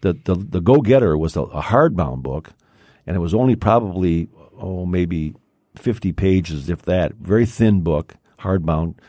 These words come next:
hardcover, gray. It was gray with either black or red lettering on it. Unfortunately, I've lost my original copy to that book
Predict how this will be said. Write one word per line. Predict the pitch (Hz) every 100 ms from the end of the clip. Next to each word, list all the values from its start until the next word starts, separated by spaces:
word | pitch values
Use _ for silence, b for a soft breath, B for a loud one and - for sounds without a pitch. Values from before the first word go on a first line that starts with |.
| b
hardcover, | 98 107 104 90 82 73 131
gray. | 101 98 92 76 -
It | 87
was | 82
gray | - 90 87
with | 87 80 -
either | 92 85
black | 80 87 90 87
or | 73
red | 78 85
lettering | 82 85 80 69
on | 65 58
it. | 62 _ B B B B B B B B
Unfortunately, | 117 113 147 143 110 98 95
I've | 85
lost | 98 104 104 101 -
my | 90
original | 87 107 113 117
copy | - 92 92 - 73 73
to | -
that | 69 78
book | - 71 53 -